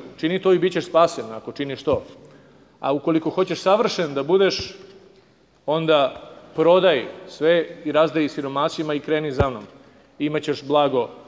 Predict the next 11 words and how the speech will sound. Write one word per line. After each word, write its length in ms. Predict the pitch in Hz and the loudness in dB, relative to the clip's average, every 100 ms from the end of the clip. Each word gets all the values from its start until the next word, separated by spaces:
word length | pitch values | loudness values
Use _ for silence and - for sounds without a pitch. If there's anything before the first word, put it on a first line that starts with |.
| - | -12
na 120 | 135 | -8
nebu. 280 | 127 120 110 - _ _ _ _ _ _ | -6 -8 -12 -18 _ _ _ _ _ _
Čovek 300 | - 196 190 | 0 2 2
u 40 | 170 | 2
tom 240 | 196 185 | 0 0
trenutku 400 | 160 170 185 185 | -2 0 0 -2
pokazuje 480 | 170 139 160 165 170 | -4 2 2 4 0
koliko 380 | 151 156 180 175 | 0 0 2 0
je 60 | |
sva 200 | 147 202 | 2 2
njegova 520 | 196 196 185 165 135 | 4 4 6 6 6